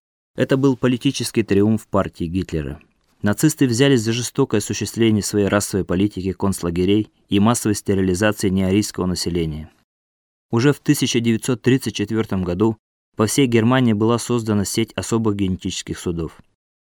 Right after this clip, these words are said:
Они приняли решение о стерилизации пятидесяти шести тысяч человек. Всего за десять лет их деятельности было стерилизовано четыреста тысяч немцев.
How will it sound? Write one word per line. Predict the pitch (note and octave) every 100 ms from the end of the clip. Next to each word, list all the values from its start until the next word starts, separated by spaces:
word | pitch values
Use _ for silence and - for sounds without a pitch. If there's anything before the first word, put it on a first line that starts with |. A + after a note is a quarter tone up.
| _
Они | - G#2+ G#2+
приняли | G#2+ A#2+ A2 G2 F#2
решение | F2 - A2 G#2
о | F2+ G2+
стерилизации | - G2+ G2 F#2 A2+ G#2 G#2
пятидесяти | - F#2+ B2+ A2+ - F#2
шести | - - A2
тысяч | G2+ F2+ - F2+
человек. | - F2 E2+ D2+ - _ _ _ _
Всего | - C#3 C#3+
за | C3
десять | A#2+ C#3 - A#2
лет | A2+ G#2+ -
их | G#2+ F#2+
деятельности | F#2+ A2+ A2+ F2 E2+ - D#2 D2+ - -
было | A2+ C3+ A#2+
стерилизовано | - G2+ F#2 F2+ A2 A2 F#2 D#2
четыреста | - G2 A#2 A2+ - F2
тысяч | - F#2 - E2 -
немцев. | E2+ D#2+ - -